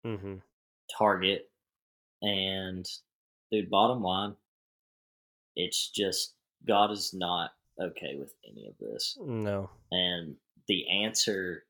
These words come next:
Speaker 2: is redemption in Jesus.
Speaker 1: Yeah.
Speaker 2: But, yes, Jesus is the answer,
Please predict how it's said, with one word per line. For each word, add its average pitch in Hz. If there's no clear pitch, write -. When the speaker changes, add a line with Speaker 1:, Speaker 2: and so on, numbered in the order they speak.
Speaker 2:
is 85
redemption 90
in 85
Jesus. 92
Speaker 1:
Yeah. 50
Speaker 2:
But, 92
yes, 104
Jesus 110
is 101
the 85
answer, 110